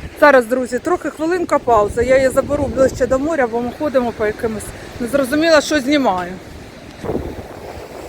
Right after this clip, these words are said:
Так, ідемо. На третій день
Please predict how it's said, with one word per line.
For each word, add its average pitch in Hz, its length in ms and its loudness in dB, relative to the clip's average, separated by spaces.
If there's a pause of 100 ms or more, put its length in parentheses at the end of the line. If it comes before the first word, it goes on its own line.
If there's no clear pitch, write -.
(600)
Так, 220 260 0
ідемо. 254 440 0 (560)
На 320 140 6
третій 415 420 6
день 302 280 4